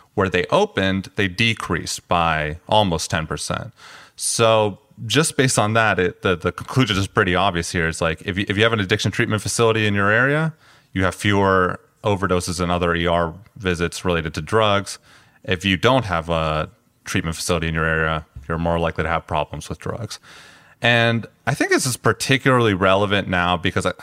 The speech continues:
I think one thing that has escaped us in, in the past year is a lot of things seem to have gone horribly, is that the opioid epidemic is another area that has gone even much worse.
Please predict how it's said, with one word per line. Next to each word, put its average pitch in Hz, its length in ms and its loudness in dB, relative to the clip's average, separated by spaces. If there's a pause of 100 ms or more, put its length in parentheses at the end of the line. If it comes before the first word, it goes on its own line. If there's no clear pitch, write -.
(180)
I - 60 -12
think 160 200 -2
one 135 120 4
thing 113 120 2
that 98 80 4
has 87 200 0
escaped 98 340 -2
us 87 160 -2
in, 82 180 -4
in 87 120 -2
the 87 80 -2
past 90 340 -2
year 82 160 -2
is 76 100 -4
a 85 40 -6
lot 87 240 0
of - 80 -6
things 80 280 -4
seem 85 180 -4
to 82 80 -4
have 82 160 -6
gone 80 420 -6 (420)
horribly, 87 580 2
is 90 180 -4
that 87 340 -2 (120)
the 98 80 -2
opioid 113 360 2
epidemic 80 420 -2
is - 80 -6
another 85 380 0
area 80 260 0
that 78 100 -2
has 80 240 -8
gone 82 420 -2
even 82 320 -4
much 92 320 -2
worse. 85 480 -4